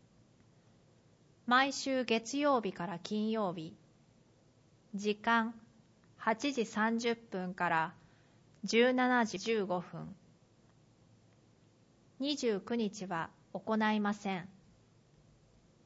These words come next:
場所、問い合わせ、家庭児童相談室。電話、七一の二二六五。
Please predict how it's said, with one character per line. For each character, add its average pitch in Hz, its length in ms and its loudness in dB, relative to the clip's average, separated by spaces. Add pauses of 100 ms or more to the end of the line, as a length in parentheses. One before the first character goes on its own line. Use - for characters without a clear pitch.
(1160)
場 214 120 0
所、 233 360 0 (1040)
問 233 200 2
い 233 80 4
合 226 80 4
わ 233 140 4
せ、 220 340 0 (1600)
家 220 240 -2
庭 262 300 4
児 269 160 0
童 202 260 2
相 220 300 2
談 220 240 2
室。 - 420 -10 (1600)
電 226 320 4
話、 214 280 2 (520)
七 233 360 4
一 247 300 -4
の 226 320 0 (540)
二 269 300 0
二 262 280 0
六 208 320 2
五。 214 380 0